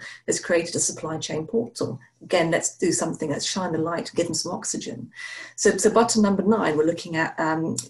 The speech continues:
this, this partner directories page. And then just hearing the conversation, I, I pulled it up on my other screen here,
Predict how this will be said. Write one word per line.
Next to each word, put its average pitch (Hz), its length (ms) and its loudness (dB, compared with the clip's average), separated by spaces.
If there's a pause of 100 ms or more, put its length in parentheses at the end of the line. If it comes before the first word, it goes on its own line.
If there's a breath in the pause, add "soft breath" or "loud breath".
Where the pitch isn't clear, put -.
this, - 340 0
this - 140 -2
partner 180 340 0
directories 156 640 -2
page. - 560 -12 (380 loud breath)
And 208 100 8
then 220 100 10
just 262 220 8
hearing 277 200 8
the 226 60 8
conversation, 202 640 4
I, 190 320 2
I 185 80 0
pulled 208 300 4
it - 20 4
up 190 60 -6
on 170 80 -8
my 170 140 -6
other 160 80 -6
screen 180 380 -2
here, 143 360 -6